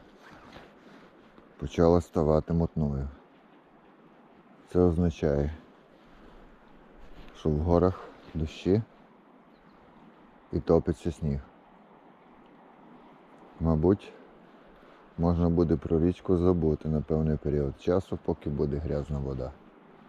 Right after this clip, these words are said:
Жаль. Але я спробую тут певний період часу провести. Можливо, надибаю якусь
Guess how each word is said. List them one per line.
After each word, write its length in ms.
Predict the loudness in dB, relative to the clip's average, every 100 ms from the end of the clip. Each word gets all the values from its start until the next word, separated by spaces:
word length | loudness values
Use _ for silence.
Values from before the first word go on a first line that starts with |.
| -20 -20 -20 -20 -20 -20 -10
Жаль. 280 | 0 0 0 -4 -14 -20 -20 -20 -20 -20 -20 -14 -12 -12 -16 -20 -20 -20 -20 -4
Але 300 | 0 2 4
я 180 | 2 0 -4 -20 -20 -20 -20 -20 -20 -20 -20 -20 -20 -12
спробую 440 | -2 -2 0 -2
тут 180 | -4 -10 -12 -20 -20 -20 -20 -20 -20 -20 -16 -6
певний 320 | -2 -2 -2
період 420 | -2 -2 -2 -4
часу 260 | -6 -8 -10
провести. 540 | -8 -6 -6 -4 -4 -4 -20 -20 -20 -20 -20 -20 -20 -20 -20 -20 -20 -20 -20 -20 -20 -20 -20 -20 -8
Можливо, 460 | -6 0 2 2 2
надибаю 420 | 2 2 2 -2
якусь 300 | -6 -10